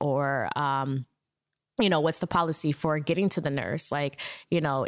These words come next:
is there something in place where they won't necessarily have to go to the nurse? They can just go straight to the bathroom. So, um, just a lot of those things, just, you know, kind of, like,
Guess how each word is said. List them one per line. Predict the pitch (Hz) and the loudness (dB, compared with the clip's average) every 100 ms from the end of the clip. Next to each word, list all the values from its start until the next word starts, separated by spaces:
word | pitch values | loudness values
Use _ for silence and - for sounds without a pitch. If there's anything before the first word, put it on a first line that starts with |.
| - | 0
is | 165 151 | 0 2
there | 160 | 2
something | - 151 160 | 2 2 0
in | 151 | -2
place | - 143 139 - | 0 0 0 2
where | 147 | 0
they | 139 135 | 0 0
won't | 143 143 | 0 -2
necessarily | 139 - 135 139 | 0 -2 -2 -4
have | 139 196 - | -2 -2 -2
to | 165 | -2
go | 135 | -2
to | - | -2
the | 135 | -2
nurse? | 131 135 | 0 -2
They | - | -2
can | 135 143 | -4 -2
just | 135 - | -2 -2
go | 117 | -4
straight | 131 - - | -4 -4 -2
to | 208 | 0
the | |
bathroom. | 208 208 208 - - - - - - - | 0 0 0 -4 -6 -8 -10 -12 -16 -4
So, | - 208 190 185 180 - - - - | 4 6 6 4 0 -6 -12 -6 2
um, | 185 185 180 175 | 6 6 6 2
just | 180 - - | 2 2 6
a | 208 208 | 6 6
lot | 196 190 220 | 6 6 4
of | 233 | 4
those | 208 208 202 | 4 4 2
things, | - 175 175 190 190 | 2 2 4 4 2
just, | 156 170 160 - - - | 2 2 2 2 2 2
you | 196 | 2
know, | 180 | 2
kind | 156 185 170 | 0 0 0
of, | 160 | 0
like, | 156 143 143 - | 2 0 -2 -6